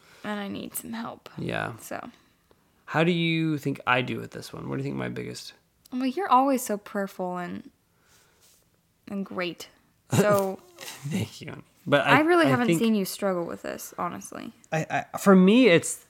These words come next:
Speaker 2: the, um, it's having a, a hard time kind of scheduling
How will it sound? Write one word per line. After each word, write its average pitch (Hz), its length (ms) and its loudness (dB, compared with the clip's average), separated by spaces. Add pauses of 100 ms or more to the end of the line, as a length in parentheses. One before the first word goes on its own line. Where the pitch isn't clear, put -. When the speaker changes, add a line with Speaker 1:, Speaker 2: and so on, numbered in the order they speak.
Speaker 2:
the, 135 640 2 (680)
um, 117 520 -2 (2000)
it's 147 480 -2 (920)
having 143 540 0
a, 127 60 2
a 127 180 0
hard 131 440 2
time 120 680 -4 (720)
kind - 220 -12
of 107 80 -16
scheduling 117 960 -4